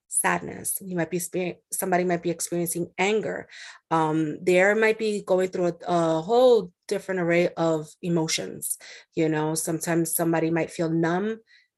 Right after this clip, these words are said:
Other times somebody might be okay, right? It's just how they're coping with the, you know, with their feelings, with their thoughts. We might, you know, find somebody that, you know, may feel guilty, that, you know, they might feel some self-blame, you know, some embarrassment,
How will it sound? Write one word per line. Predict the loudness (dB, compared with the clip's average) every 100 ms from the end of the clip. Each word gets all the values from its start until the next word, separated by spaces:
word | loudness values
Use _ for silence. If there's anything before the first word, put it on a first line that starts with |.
| _
Other | -2 -2
times | -2 -2 -2 0 -4
somebody | -6 -4 -2
might | -2 -2
be | -2
okay, | -2 -2 -2 -2 -6 -6
right? | -2
It's | 0 0
just | 2
how | 4
they're | 6 4
coping | 2 -2 0 -2 0
with | -2 -2 2
the, | 2 2 -8 -20 -20 _
you | 0
know, | 2
with | 2 2
their | 2 0
feelings, | 0 0 2 0 -4
with | -4
their | -6
thoughts. | -4 -6 -6 -6 -10 -10 -20 -20 _
We | 0
might, | 4 4 2
you | 2 2
know, | 2
find | 2 0 0
somebody | 0 -2 0 0 2
that, | 2 4 2 0
you | -6
know, | -2 0
may | 2 2 2
feel | 0 0
guilty, | 2 0 0 0 2
that, | 0 0
you | 0
know, | 0
they | 0
might | -2 -2 -4
feel | -6 -4 0 -2 -4 -20 -20 -10
some | -6 -4
self-blame, | -2 -6 -2 0 2 4 2 2
you | 0
know, | -4
some | -4 -6
embarrassment, | -2 0 0 0 -4 -4 -4